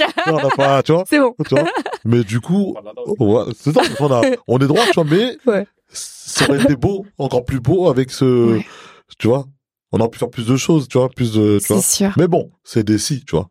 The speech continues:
Speaker 1: Après, c'est
Speaker 2: En fait, c'est ça qui est difficile, c'est, je dis souvent, euh, faut faire attention parce que quand on monte en niveau de conscience, on a envie de revenir sur le passé, mais avec la conscience d'aujourd'hui.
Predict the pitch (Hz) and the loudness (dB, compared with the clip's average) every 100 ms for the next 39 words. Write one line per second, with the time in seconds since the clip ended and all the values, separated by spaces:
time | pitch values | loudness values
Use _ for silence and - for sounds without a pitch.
0 | - - 107 - 73 67 220 254 254 269 | -8 -2 -2 -2 -4 -2 -2 0 -2 -4
1 | - 208 208 - 214 262 247 202 185 185 | -2 -2 -2 -2 -2 0 0 0 2 0
2 | 190 196 196 233 240 277 233 202 190 196 | -2 -6 -6 -2 0 2 2 2 2 0
3 | - - _ _ _ - 220 233 214 208 | -4 -10 _ _ _ -4 0 0 0 -2
4 | 208 269 233 - 196 - 233 233 208 196 | -2 -4 -4 -4 -4 -2 -2 -2 -2 0
5 | 185 185 196 226 220 208 196 185 - 185 | 0 2 2 2 2 2 2 -2 -2 0
6 | 175 233 277 - - - - 214 277 254 | 0 0 -2 -6 -8 -14 -2 0 2 0
7 | 240 196 185 202 196 208 226 196 196 _ | -2 -2 0 0 0 0 0 0 -4 _
8 | _ _ - - 185 180 190 180 - 254 | _ _ -4 0 2 2 0 0 0 -2
9 | - - _ 226 240 247 196 - 185 196 | -4 -20 _ -2 0 -2 -6 -6 -4 -4
10 | 185 180 180 185 170 190 | -2 -2 -2 -2 -2 -6